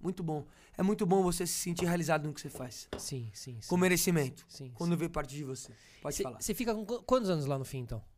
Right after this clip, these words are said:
Speaker 2: na Globo?
Speaker 1: Você é a Globo? Faz um ano.
Speaker 2: Um ano.
Speaker 1: Com vinte e cinco
Speaker 2: Cê ficou
Speaker 1: anos.
Speaker 2: três anos lá, é isso?
Speaker 1: Quatro anos.
Speaker 2: Quatro
Speaker 1: Quatro,
Speaker 2: anos,
Speaker 1: cinco
Speaker 2: ó.
Speaker 1: anos. Foram anos mágicos.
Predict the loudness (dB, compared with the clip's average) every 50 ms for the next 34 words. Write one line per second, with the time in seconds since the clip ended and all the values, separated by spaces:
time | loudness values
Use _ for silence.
0 | _ _ -6 -4 -4 -2 -4 -4 -6 -8 -12 -16 -20 -20 -20 _ _ _ -20 -20
1 | -20 -20 _ _ _ _ _ _ _ _ _ _ _ _ _ _ _ _ _ _
2 | -14 -8 -4 -4 -2 0 2 4 4 4 4 2 -4 -8 -14 _ _ _ _ _
3 | _ _ -4 -2 0 2 2 2 2 2 0 -2 -4 -8 -10 -4 0 2 2 2
4 | 2 0 -4 -4 -2 0 2 2 0 0 -2 -4 -2 -2 0 0 0 2 4 4
5 | 2 4 2 0 0 0 0 -2 0 -2 -2 -4 -4 -8 -8 _ 0 0 0 0
6 | -2 -10 -12 -8 -4 -4 -4 0 2 4 6 6 4 2 -2 -6 -4 -4 -4 -4
7 | -4 -6 -6 -8 -10 -12 -14 -16 _ _ _ _ _ _ _ _ _ _ _ _
8 | _ _ _ _ _ _ _ -8 -4 -2 -2 0 0 -2 -2 -2 -2 -2 -2 -4
9 | -8 -14 -18 -20 -20